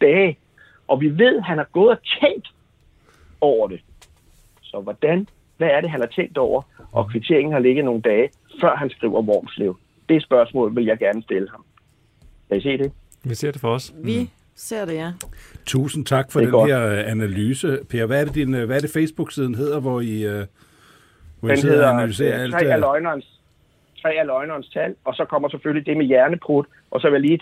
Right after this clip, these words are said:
Speaker 1: sige til sidst, hvis vi kigger på hans egne ord, så siger han, "Det er for fjollet, det var dumt, ser tosset ud, jeg har haft en hjerneprut", og han indrømmer, "Det hele ser mærkeligt ud." Så hvis vi bare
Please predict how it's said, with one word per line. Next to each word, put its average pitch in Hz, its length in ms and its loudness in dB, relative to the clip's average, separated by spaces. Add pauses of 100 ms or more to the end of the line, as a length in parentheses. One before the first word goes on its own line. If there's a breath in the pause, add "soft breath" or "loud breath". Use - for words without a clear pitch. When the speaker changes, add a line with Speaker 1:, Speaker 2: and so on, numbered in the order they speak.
Speaker 1:
sige 165 160 0
til - 120 -10
sidst, 185 260 4
hvis 139 180 -2
vi 151 60 2
kigger 170 280 4
på 143 180 2
hans 131 200 4
egne 151 300 4
ord, 180 300 4
så 170 100 -8
siger 170 260 0
han, 175 160 -4 (880)
"Det 143 120 0
er 131 80 -6
for 110 160 -6
fjollet, 147 400 0 (140)
det 147 140 -2
var 226 160 0
dumt, - 300 -2 (240)
ser 139 120 0
tosset 160 400 0
ud, 170 260 -2 (380)
jeg 151 120 2
har 127 100 0
haft 139 260 -4
en 147 120 -6
hjerneprut", 170 560 -2 (200)
og 165 180 2
han 151 100 0
indrømmer, 139 400 -4
"Det 131 120 -6
hele 120 200 -4
ser 131 140 0
mærkeligt 113 400 0
ud." 117 120 0 (280 loud breath)
Så - 100 -6
hvis 123 160 -4
vi 156 40 -2
bare 147 260 4